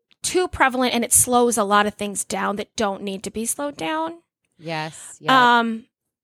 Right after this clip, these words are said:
Speaker 1: yeah. So it's, it's, it's an interesting thing to see on the outside.
Speaker 2: Mm-hmm.
Speaker 1: Um, yeah. Anyway, what, what a
Speaker 2: Yeah.
Speaker 1: generational shift. And I, I
Speaker 2: Wow,
Speaker 1: do
Speaker 2: yeah.
Speaker 1: think that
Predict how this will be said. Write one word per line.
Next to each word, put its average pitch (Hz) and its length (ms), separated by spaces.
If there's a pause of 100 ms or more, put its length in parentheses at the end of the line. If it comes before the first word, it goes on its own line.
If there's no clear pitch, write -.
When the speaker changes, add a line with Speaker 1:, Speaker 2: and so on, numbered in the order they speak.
(360)
Speaker 1:
yeah. 381 400
So - 160
it's, - 120 (100)
it's, - 280
it's - 200
an 359 80
interesting 359 380
thing 285 200
to 254 60
see 247 220
on 240 120
the 226 100 (220)
outside. 339 760 (460)
Speaker 2:
Mm-hmm. 147 380 (320)
Speaker 1:
Um, 220 520 (1200)
yeah. 247 220 (140)
Anyway, 214 440 (100)
what, 247 260
what 247 120
a 247 40
Speaker 2:
Yeah. 185 80
Speaker 1:
generational 214 640
shift. - 220
And 277 100
I, 302 60
I - 200
Speaker 2:
Wow, - 40
Speaker 1:
do 370 120
Speaker 2:
yeah. 269 140
Speaker 1:
think 320 140
that 294 320